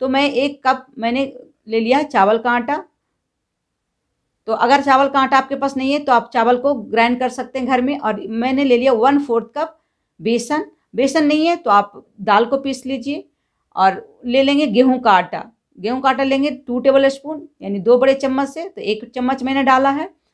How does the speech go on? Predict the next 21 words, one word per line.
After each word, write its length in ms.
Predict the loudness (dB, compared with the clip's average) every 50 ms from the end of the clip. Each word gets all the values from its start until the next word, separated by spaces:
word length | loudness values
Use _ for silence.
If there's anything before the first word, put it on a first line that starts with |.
| _ _ _
अभी, 300 | -10 -8 -8 -8 -10 -10 _ -4
एक 220 | -2 -2 -2 -2 -2
चम्मच 340 | -4 -2 -2 -4 -4 -6 _ 0
और 160 | 2 2 4
डाल 260 | 4 4 2 2 0
दिया। 320 | -2 -6 -10 -10 -12 -14 -18 _ _ _ -8
आप 140 | -8 -6 -6
इसके 280 | -8 -10 -8 -6 -4
बदले 380 | -4 -4 -2 0 0 0 0 -2 -10 -8
मैदा 340 | -2 0 0 2 2 2 2
भी 100 | 2 2
डाल 200 | 2 2 2 2
सकते 260 | -2 -8 -10 -6 -4
हैं, 80 | -2
लेकिन 280 | -2 -2 -4 -4 -4 -2
गेहूं 360 | -2 -2 -2 -2 -6 -6 -6
डालेंगे 320 | -2 0 0 0 0 -2 -4
तो 120 | -4 -4
ज़्यादा 240 | -2 -2 0 0 -2
अच्छा 220 | -2 -4 -4 -4
रहेगा। 360 | -2 0 0 0 -2 -4 -6